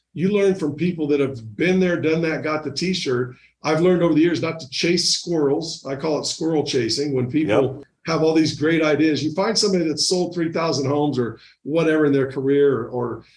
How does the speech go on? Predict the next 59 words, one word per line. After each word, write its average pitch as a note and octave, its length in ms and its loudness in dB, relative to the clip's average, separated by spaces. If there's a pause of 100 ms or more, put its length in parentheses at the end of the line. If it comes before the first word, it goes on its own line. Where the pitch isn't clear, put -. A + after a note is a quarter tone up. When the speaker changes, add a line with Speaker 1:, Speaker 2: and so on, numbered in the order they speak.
(140)
Speaker 1:
you C#3+ 140 2
know, C3 60 0
two F3 220 0
thousand, D3+ 440 0
or C#3 40 4
they C#3+ 100 4
had D3 180 0
their C3+ 180 2
rookie F3 380 2
of D#3+ 40 2
the D#3+ 80 0
year. D#3 360 2
"Well, E3+ 120 2
hey, F#3 140 4
what F#3 140 0
are - 20 0
you E3+ 140 -2
doing?" D#3 440 0 (300)
And, D#3 280 -4
uh, C#3 160 2
you D3+ 100 4
wanna D#3+ 220 4
know D#3+ 160 4
what D3 160 0
their D#3+ 140 0
successes E3 600 -2
are. C3+ 160 0
And C3+ 100 0
then C#3 120 2
you, C3 100 -2
you, C#3 200 -4
you C3+ 180 -6
get D#3+ 180 -2
together, D3+ 320 0
maybe C#3+ 240 -2
have C#3+ 160 -2
a B2 60 -6
cocktail D3+ 520 -4
with C3 140 0
them C3+ 140 -4
at B2+ 80 -2
a B2 100 -4
conference. C#3+ 560 -4
You C3+ 160 -2
run C#3+ 140 2
into D#3+ 220 -2
them C3+ 180 -4 (380)
and E3 100 0
they F#3 40 4
start F#3 260 0
telling F#3+ 240 2
you E3 60 2
about E3+ 200 -2
this D#3+ 180 -2
thing E3+ 220 -2
that C#3+ 100 0
they're C#3 140 -4
doing, C#3+ 320 -2
Matt. B2 340 -6